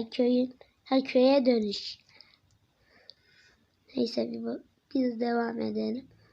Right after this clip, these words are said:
Şurası da dağın en yüksek tepesi. Çıkacağım ama biraz uzun sürebilir.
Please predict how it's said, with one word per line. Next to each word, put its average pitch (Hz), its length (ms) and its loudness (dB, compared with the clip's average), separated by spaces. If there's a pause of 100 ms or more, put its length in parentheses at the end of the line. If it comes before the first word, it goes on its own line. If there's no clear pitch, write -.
(360)
Şurası 294 460 2
da 294 180 4
dağın 302 240 6
en 311 180 4
yüksek 262 480 2
tepesi. 240 640 -2 (640)
Çıkacağım 277 640 2 (260)
ama 254 260 4
biraz 254 300 2
uzun 240 260 0
sürebilir. 233 800 -4